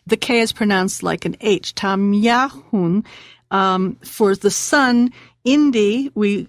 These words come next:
add K U N, so it becomes Indihun.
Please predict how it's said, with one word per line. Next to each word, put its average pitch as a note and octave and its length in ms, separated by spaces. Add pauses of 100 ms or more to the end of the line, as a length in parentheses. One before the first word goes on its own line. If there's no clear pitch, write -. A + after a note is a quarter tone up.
add G3+ 440
K A3+ 200
U G3 360
N, F#3+ 380
so F#3 220
it F3+ 100
becomes F#3 400
Indihun. G3+ 800